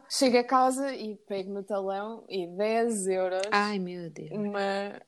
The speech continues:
Speaker 1: uma garrafa, mas pronto, é
Speaker 2: Devia
Speaker 1: quase um
Speaker 2: ser,
Speaker 1: litro.
Speaker 2: isto devia ser crime, já viste?
Speaker 1: Mas pronto, e isto tudo, só para concluir que, hum,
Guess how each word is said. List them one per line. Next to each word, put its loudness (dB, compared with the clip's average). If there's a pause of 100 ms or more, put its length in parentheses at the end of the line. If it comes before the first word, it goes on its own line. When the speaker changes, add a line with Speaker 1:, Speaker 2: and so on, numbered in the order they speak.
(140)
Speaker 1:
uma 0
garrafa, 2
mas -4
pronto, -6
é -2
Speaker 2:
Devia 2
Speaker 1:
quase 6
um 0
Speaker 2:
ser, -2
Speaker 1:
litro. -2
Speaker 2:
isto -2
devia 4
ser 4
crime, -4
já -6
viste? -6 (280)
Speaker 1:
Mas 0
pronto, 0
e 4
isto 0
tudo, 0
só 2
para 0
concluir 0
que, 0
hum, -2